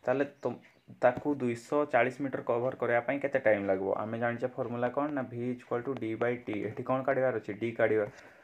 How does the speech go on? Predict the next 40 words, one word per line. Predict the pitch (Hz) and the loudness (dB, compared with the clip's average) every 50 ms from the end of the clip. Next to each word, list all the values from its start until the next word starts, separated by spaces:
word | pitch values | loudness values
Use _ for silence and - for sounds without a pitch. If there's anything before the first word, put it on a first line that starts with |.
| - _ _ _ - _ _ - | -20 _ _ _ -20 _ _ -14
ଉଁ, | - 101 101 101 101 101 101 101 101 - - _ _ _ _ _ - _ _ - | -12 -10 -8 -8 -8 -8 -8 -8 -10 -12 -14 _ _ _ _ _ -20 _ _ -10
ଏଠି | 117 127 135 | -8 -6 -8
ତୁମକୁ | 131 - 131 131 135 - 143 | -6 -4 -6 -4 -4 -4 6
ଟାଇମ୍ | 135 131 123 123 127 127 | 8 8 10 10 8 6
ମାଗିଛି, | 123 110 104 101 95 98 98 | 4 2 2 0 -2 -4 -2
ତାହେଲେ | - 107 107 110 | -2 0 0 0
ଟାଇମ୍ | 104 - 107 110 113 123 127 135 | 0 2 2 2 2 2 0 -2
ଇକ୍ୱାଲ୍ | 123 127 - 135 123 120 | -4 -2 0 0 0 0
ଟୁ | 127 131 | 0 -2
କେତେ? | - 143 - 110 | -4 -4 -4 -2
ଟାଇମ୍ | - - 107 107 104 110 | 0 0 0 0 0 -4
ଇକ୍ୱାଲ୍ | 110 110 - - 120 117 | -6 -8 -6 -6 -6 -4
ଟୁ | 117 127 127 120 | -2 -4 -4 -2
ଡି | 127 123 120 | -2 -4 2
ବାଇ | 123 131 127 123 | 4 4 4 4
ଭି | 120 131 143 | 0 -2 -2
ହେଇଯିବ। | 147 147 143 135 127 123 127 123 127 123 - - - _ _ - | 0 0 0 -2 -2 -4 -4 -4 -4 -6 -8 -14 -20 _ _ -4
ତାହେଲେ | 123 120 117 113 | -2 -2 -2 -2
ଡିଟା | 117 123 123 127 135 131 | -2 -4 -2 0 0 0
କେତେ? | - 143 139 - - - - | 0 -2 -2 -4 -4 -4 -4
ଡିଟା | 104 104 98 - 117 | -6 0 2 2 4
ହେଲା | 117 113 113 | 4 2 0
ଦୁଇଶହ | 113 107 113 113 - 131 | 0 -2 -4 -4 -6 -6
ଚାଳିଶ | - - 117 120 127 135 - | 0 2 2 2 2 0 -2
ଦେଇଛି, | 135 127 127 131 | -4 -4 -4 -6
ଭିଟା | 120 120 123 120 117 127 | -6 -4 -2 -2 0 0
କେତେ? | 123 135 - 117 | -2 -2 -2 -2
ଭିଟା | 110 120 123 113 117 | -2 -2 0 2 2
ଆମେ | 117 117 117 117 | 2 2 -2 -4
ଯେଉଁଟା | 120 123 120 120 113 | -4 -2 0 0 2
ବାହାରିଲେ | 110 117 131 135 147 143 143 139 | 2 2 2 2 0 0 -2 -2
ଷାଠିଏ, | 139 143 127 - - - 135 127 | -4 -4 -6 -6 -4 -4 -4 -4
ତାହେଲେ | - - 131 123 | -2 -2 0 0
ଏଇଟା | 123 120 135 | 0 0 -2
କେତେ | 127 156 143 - 147 | -4 -4 -2 0 0
ହେଇଯିବ? | 131 113 107 98 92 92 92 - - - - - - - - _ _ _ _ _ _ _ _ _ _ _ _ _ _ _ _ - - _ _ _ _ _ _ _ | 0 0 0 0 0 0 -2 -4 -12 -20 -20 -20 -20 -20 -20 _ _ _ _ _ _ _ _ _ _ _ _ _ _ _ _ -20 -20 _ _ _ _ _ _ _
ଏଇଟା | - - 110 | -2 0 2
ହେଲା | 107 107 104 | 2 2 0
ତୁମର | 101 - 113 131 160 - - - _ _ _ _ _ _ _ _ _ _ _ _ _ _ | -2 -2 -4 -6 -6 -6 -10 -18 _ _ _ _ _ _ _ _ _ _ _ _ _ _
ଚାରି। | - 127 117 101 85 - | 8 10 10 10 10 8